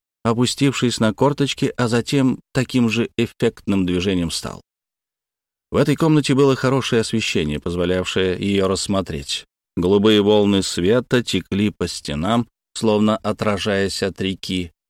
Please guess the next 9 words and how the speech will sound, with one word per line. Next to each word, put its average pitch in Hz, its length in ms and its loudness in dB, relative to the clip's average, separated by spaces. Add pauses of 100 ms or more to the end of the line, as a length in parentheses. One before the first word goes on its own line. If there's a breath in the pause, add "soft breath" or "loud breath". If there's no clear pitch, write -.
(160)
но 131 180 2
в 123 40 0
данном 156 280 2
случае 143 440 -2
их 143 260 -4
источником 117 680 -2
была 98 260 0
сама 92 340 -4
река. - 380 -10